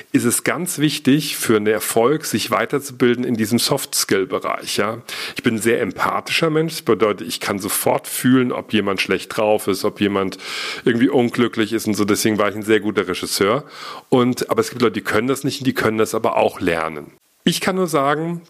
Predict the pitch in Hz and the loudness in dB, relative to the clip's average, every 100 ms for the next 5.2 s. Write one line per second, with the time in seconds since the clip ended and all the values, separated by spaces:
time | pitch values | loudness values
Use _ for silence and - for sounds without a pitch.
0 | - 110 - 117 110 104 - 107 143 - | 0 2 4 2 4 2 -2 0 0 0
1 | - 117 104 - - - 123 - 120 117 | 0 0 -2 -6 -12 -4 -4 0 0 2
2 | 110 104 101 123 147 131 120 101 92 95 | 0 0 2 4 2 0 0 0 0 0
3 | 98 98 - 98 - - - - 101 98 | 0 -2 -2 -2 -2 -6 -10 -2 -2 -2
4 | - 110 123 175 165 - 104 110 107 107 | -4 0 2 4 2 0 2 0 2 2
5 | 101 104 | 2 -2